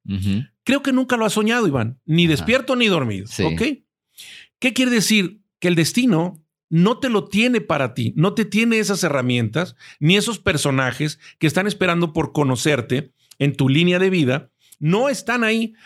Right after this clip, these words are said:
Speaker 2: porque no está en tu pensamiento. Pienso, luego existo.
Speaker 1: Ujú.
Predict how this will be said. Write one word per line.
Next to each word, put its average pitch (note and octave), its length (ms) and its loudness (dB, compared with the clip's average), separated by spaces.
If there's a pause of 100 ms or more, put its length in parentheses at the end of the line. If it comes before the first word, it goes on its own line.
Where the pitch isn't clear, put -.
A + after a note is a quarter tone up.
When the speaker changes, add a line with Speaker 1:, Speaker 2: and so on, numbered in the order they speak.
(140)
Speaker 2:
porque G3 580 -2 (120)
no G3 220 2
está D#4 180 -2
en D4+ 80 -2
tu B3+ 160 -4
pensamiento. G#3 840 -2 (540)
Pienso, A#2+ 340 2
luego A2 240 0
existo. - 420 -8 (160)
Speaker 1:
Ujú. E2 260 -8